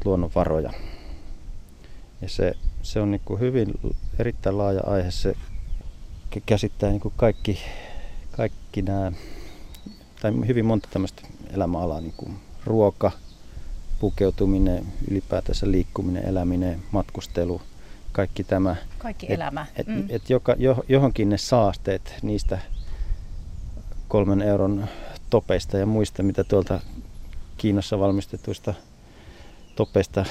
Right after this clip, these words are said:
Speaker 1: niin johonkin ne päätyy, ne saasteet, ja siinä on sitten vähän turha syyttää kiinalaisia siitä, että ne saastuttaa niin paljon, kun ne oikeasti onkin me, jotka sitä saastetta sinne Kiinaan tuppaa.
Speaker 2: Joo, se on kyllä, niinku, että se on niin laaja, joo, ja musta tuntuu, että nuoretkin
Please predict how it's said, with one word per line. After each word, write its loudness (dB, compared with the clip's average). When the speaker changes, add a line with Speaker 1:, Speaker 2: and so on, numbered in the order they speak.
Speaker 1:
niin 0
johonkin 2
ne 2
päätyy, 4
ne 0
saasteet, 0
ja -4
siinä -2
on -2
sitten -6
vähän 2
turha 2
syyttää -2
kiinalaisia 2
siitä, 0
että -4
ne 2
saastuttaa 2
niin 4
paljon, 4
kun -4
ne 0
oikeasti 0
onkin 4
me, 6
jotka -2
sitä 0
saastetta 2
sinne 0
Kiinaan 0
tuppaa. 0
Speaker 2:
Joo, -4
se 0
on 0
kyllä, 0
niinku, 0
että -4
se 2
on 0
niin 2
laaja, 2
joo, 0
ja -2
musta -4
tuntuu, 0
että -2
nuoretkin 0